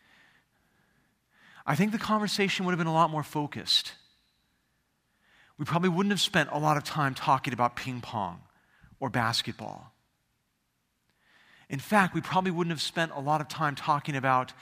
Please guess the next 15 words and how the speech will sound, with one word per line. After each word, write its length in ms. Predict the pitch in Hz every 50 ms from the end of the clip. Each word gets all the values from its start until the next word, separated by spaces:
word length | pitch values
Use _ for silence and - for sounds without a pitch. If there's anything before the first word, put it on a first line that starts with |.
| - - - - - _
uh, 160 | - 131 120
things 280 | 110 - - 156 135 117
like 140 | 135 120 - - - - - -
the 60 | 127
church 420 | - - - 156 156 135 - 117 95
budget 500 | - 143 143 135 - - 143 139 139 143 139
and 280 | 127 123 120 117 113 - - - -
stuff 320 | - - - 156 135 -
like 160 | 147 131 123 -
that. 240 | 147 127 120 127
We 140 | 135 151 196
would 100 | 202 202
have 140 | 190 156 -
gotten 260 | 175 165 160 147 156
even 260 | 156 135 147 147 139